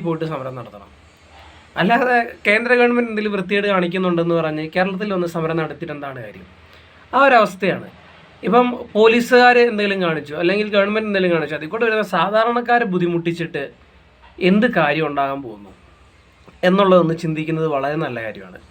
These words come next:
പിന്നെ എസ് എഫ് ഐക്കാരൻ്റെ തലക്കിട്ടടിച്ചു എന്ന് പറയുന്നു.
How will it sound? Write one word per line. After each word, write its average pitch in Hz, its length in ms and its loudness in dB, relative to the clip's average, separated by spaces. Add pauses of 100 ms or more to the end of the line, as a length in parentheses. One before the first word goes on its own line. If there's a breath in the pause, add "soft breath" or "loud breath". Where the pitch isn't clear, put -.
(440 soft breath)
പിന്നെ 185 200 6 (100)
എസ് - 140 -2
എഫ് 185 180 2
ഐക്കാരൻ്റെ 190 420 4 (180)
തലക്കിട്ടടിച്ചു 170 680 0
എന്ന് 151 200 -2
പറയുന്നു. 117 300 -12